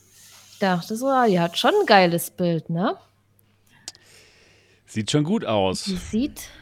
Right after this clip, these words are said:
Speaker 1: die
Speaker 2: Ja.
Speaker 1: sieht gut aus. Äh, Field of View würde ich, äh, zu den normal großen Field of Views einordnen.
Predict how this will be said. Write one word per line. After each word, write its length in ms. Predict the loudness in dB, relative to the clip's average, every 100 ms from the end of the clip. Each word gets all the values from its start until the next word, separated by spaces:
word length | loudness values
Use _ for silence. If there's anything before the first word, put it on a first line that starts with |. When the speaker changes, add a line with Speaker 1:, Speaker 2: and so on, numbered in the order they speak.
| -20 -12
Speaker 1:
die 40 | -4
Speaker 2:
Ja. 80 | 0
Speaker 1:
sieht 380 | 0 -4 -8
gut 300 | -8 -6 -4 0
aus. 480 | 2 2 -2 -10 -6
Äh, 220 | -2 -2
Field 340 | 0 0 0
of 220 | -2 -2
View 240 | -2 -2 0
würde 220 | 0 2
ich, 300 | 0 -2 -4
äh, 160 | -4 -4
zu 180 | -6 -6
den 400 | -2 -2 -2 -4
normal 360 | 0 2 2 0
großen 460 | -2 0 2 0
Field 300 | -6 -6 -4
of 200 | -6 -6
Views 320 | -6 -4 -6 -12 _ 0
einordnen. 960 | 2 2 2 2 2 0 -2 -4 -20